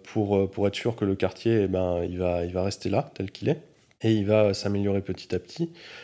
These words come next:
euh, à la fois parce que, euh, en discutant avec les services municipaux, on va pouvoir leur trouver des arrangements, euh, notamment sur la gestion des déchets, comment faire en sorte que la mairie puisse, euh, aller, euh, prendre les déchets,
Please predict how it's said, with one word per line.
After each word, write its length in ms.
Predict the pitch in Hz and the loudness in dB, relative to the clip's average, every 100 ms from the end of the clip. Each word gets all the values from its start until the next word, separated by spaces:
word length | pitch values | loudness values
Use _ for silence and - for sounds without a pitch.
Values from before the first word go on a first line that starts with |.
| - - 98 | -20 -8 0
euh, 160 | 98 95 | 2 4
à 120 | 110 | 4
la 120 | 107 | 4
fois 300 | - 127 123 | 2 2 2
parce 260 | 104 101 - | 0 -2 -2
que, 380 | 113 117 113 - | 2 4 2 0
euh, 360 | 92 92 90 - | 0 0 0 0
en 120 | 107 | -2
discutant 340 | 101 - - | -4 -6 0
avec 140 | 104 101 | 0 0
les 60 | |
services 340 | 95 104 104 - | -2 -2 -2 -2
municipaux, 580 | 101 101 - - 113 113 - - _ - | -2 -4 -6 -2 -2 -2 -14 -20 _ -6
on 60 | |
va 80 | 92 | -4
pouvoir 460 | - 104 101 101 95 | -4 0 2 4 2
leur 160 | 92 | -2
trouver 180 | - 98 | -4 -4
des 180 | 95 95 | -2 0
arrangements, 460 | 98 101 143 170 - | 0 0 -2 -4 -4
euh, 140 | 95 92 | -4 -2
notamment 540 | 90 95 101 98 95 | -2 -2 0 0 -2
sur 140 | - 92 | -4 -6
la 100 | 92 | -6
gestion 260 | 92 98 | -6 -4
des 120 | 92 | -4
déchets, 280 | 90 101 - | -2 -4 -4
comment 240 | - 104 95 | -2 -2 -2
faire 160 | 95 | -2
en 60 | 98 | -4
sorte 360 | - 107 - - - - - - _ | -4 -6 -8 -20 -20 -20 -20 -20 _
que 120 | - 107 | -2 2
la 280 | 101 98 | 2 2
mairie 240 | 98 101 113 | 0 0 0
puisse, 340 | 113 107 - | -4 -8 -4
euh, 220 | 92 87 87 - - - _ | -2 0 -2 -8 -20 -20 _
aller, 400 | - 98 98 98 | -4 0 0 0
euh, 400 | 92 87 87 90 - - - - - | 0 0 -2 -2 -4 -6 -6 -10 -8
prendre 300 | - 107 101 | -4 -2 0
les 120 | 95 | 0
déchets, 380 | 101 - 156 | -2 0 0